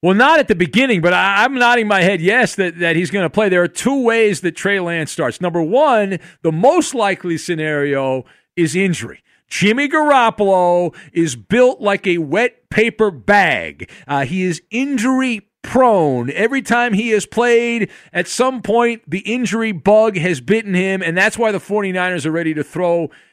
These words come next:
him overboard. So obviously go that as the most likely scenario. Secondly, the forty-niners, let's say they stink, and it's the Rams and Seahawks, and the Niners are in a dogfight to stay out of the cellar with the Cardinals,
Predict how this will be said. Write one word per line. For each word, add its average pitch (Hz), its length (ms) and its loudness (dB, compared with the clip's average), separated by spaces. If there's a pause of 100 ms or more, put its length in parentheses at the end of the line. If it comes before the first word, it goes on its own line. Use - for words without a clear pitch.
(140)
him 170 320 -4
overboard. 151 760 0
So 151 360 0
obviously 202 340 0
go 190 180 -2
that 175 240 2
as 139 120 -4
the 156 80 -4
most 180 240 -2
likely 160 260 -4
scenario. 139 480 -4 (160)
Secondly, 254 680 -2 (440)
the 202 80 -2
forty-niners, 247 720 0
let's 220 140 -2
say 262 100 2
they 220 140 0
stink, - 500 -6 (400)
and 170 380 -2
it's 170 280 -4
the 175 120 -2
Rams 208 480 -2
and 185 100 -6
Seahawks, 190 540 -2
and 170 100 -4
the 160 60 -2
Niners 185 440 -2
are 185 40 -4
in 170 80 -2
a 151 60 -2
dogfight 175 640 0
to 151 60 -4
stay 185 220 -2
out 170 120 -2
of 151 40 -4
the 147 60 -4
cellar 175 320 -4
with 151 140 -6
the 143 60 -6
Cardinals, 190 540 -2